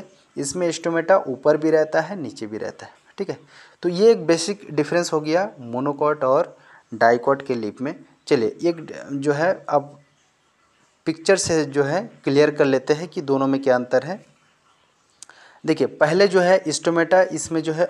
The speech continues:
अपर सरफेस में नहीं होता है, only लोअर सरफेस में होता है। ठीक है, इसमें जो है अपर सरफेस और लोअर सरफेस दोनों में इक्वल रूप में पाया जाता है।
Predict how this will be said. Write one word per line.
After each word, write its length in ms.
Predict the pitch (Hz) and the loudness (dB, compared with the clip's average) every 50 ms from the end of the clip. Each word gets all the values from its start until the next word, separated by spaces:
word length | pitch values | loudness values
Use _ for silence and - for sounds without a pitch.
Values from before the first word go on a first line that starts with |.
| - 156 | 0 0
अपर 260 | - - - 175 165 | 0 2 0 0 0
सरफेस 460 | - - 143 127 - 139 131 135 - 156 | 0 0 0 0 0 -2 -6 -4 -6 -6
में 80 | 143 | -6
नहीं 180 | 139 139 160 175 | -6 -4 -4 -4
होता 260 | 175 170 165 - 170 | -4 -4 -2 -4 -4
है, 220 | 160 165 190 - - _ - | -2 -2 -4 -4 -6 _ 2
only 360 | 175 190 208 220 226 226 233 214 | 4 4 4 4 0 0 -2 -2
लोअर 340 | 165 147 147 143 139 139 | 0 2 4 4 4 4
सरफेस 440 | 135 139 139 127 - 139 127 - - | 2 0 -4 -4 -2 -4 -4 -4 -4
में 60 | 135 | -4
होता 240 | 127 123 127 - 127 | -4 -4 -4 -4 -4
है। 200 | 123 127 139 _ _ _ _ - - _ _ - | -6 -6 -10 _ _ _ _ -20 -20 _ _ -2
ठीक 140 | 208 208 180 | 0 2 2
है, 60 | 135 | 2
इसमें 440 | - - - 160 151 - 202 202 196 | 0 0 -4 -8 -6 -4 -4 -4 -2
जो 80 | 190 185 | -2 -2
है 200 | 165 196 190 - - 143 | -2 -4 -6 -2 0 0
अपर 300 | 135 135 - 190 196 190 | 0 2 2 0 0 0
सरफेस 560 | - - 185 180 185 - 202 208 214 208 - - | 0 -2 -2 -4 -4 -2 -2 -2 -2 -4 -4 0
और 220 | - 170 175 170 | 2 2 4 2
लोअर 320 | 156 143 143 143 151 156 | 2 2 2 2 2 2
सरफेस 360 | 151 - - - - - 160 143 | 2 -2 -6 -6 -4 -6 -6 -4
दोनों 280 | 127 131 131 139 143 | -4 -4 -2 -2 -2
में 120 | 147 156 143 | -4 -6 -6
इक्वल 380 | - - - - - 160 143 | -8 -14 -16 -4 0 0 0
रूप 240 | 135 135 135 135 143 | 0 0 -4 -4 -6
में 100 | 135 135 | -4 -2
पाया 160 | 135 131 127 | 0 0 2
जाता 300 | 127 127 123 127 - 131 | 2 0 -2 -2 -4 -8
है। 160 | 127 131 - | -8 -10 -12